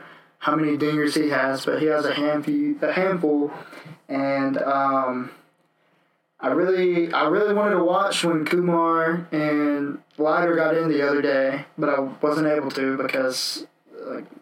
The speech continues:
I don't know what's going on with the streaming here. But, um, yeah, Evan Carter, he's been, uh,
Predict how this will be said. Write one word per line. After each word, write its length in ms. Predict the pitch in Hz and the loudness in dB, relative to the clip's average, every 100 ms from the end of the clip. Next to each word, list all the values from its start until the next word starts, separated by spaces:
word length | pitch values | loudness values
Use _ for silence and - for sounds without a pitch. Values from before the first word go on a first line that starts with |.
| - | -14
I 80 | 151 | -6
don't 100 | 143 | -2
know 160 | 143 139 | 0 2
what's 180 | 143 147 | 0 0
going 160 | 151 | 0
on 220 | 151 143 | 2 0
with 80 | 143 | 0
the 60 | 127 | -2
streaming 460 | - 156 151 135 127 | 0 0 0 -2 -4
here. 340 | 139 139 139 - - - _ | -4 -4 -6 -10 -20 -20 _
But, 140 | 139 135 | -2 0
um, 400 | 135 131 123 123 - - - - | 0 0 -2 -6 -14 -20 -10 0
yeah, 340 | 175 170 135 | 2 2 2
Evan 280 | 151 220 226 | 2 2 2
Carter, 500 | 180 180 208 147 139 - - | 2 2 2 0 -2 -10 -6
he's 280 | 170 180 208 | -2 0 2
been, 120 | 214 | 2
uh, 420 | 208 196 190 | 2 2 0